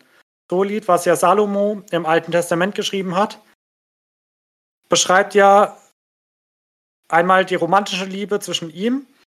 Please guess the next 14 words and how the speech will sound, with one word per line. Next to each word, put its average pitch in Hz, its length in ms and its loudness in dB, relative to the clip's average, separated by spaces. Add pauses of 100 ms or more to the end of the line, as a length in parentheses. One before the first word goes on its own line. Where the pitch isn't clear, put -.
(340)
und 165 440 0
einer 175 240 2
seiner 170 300 2
Frauen 220 480 0 (1500)
und 185 200 0
ist 180 160 -2
aber 190 260 2
auch 175 160 2
als 165 220 2
Sinnbild 196 340 0
zu 196 100 -4
verstehen 180 560 -2 (440)
zwischen 175 540 -2
Gott - 420 2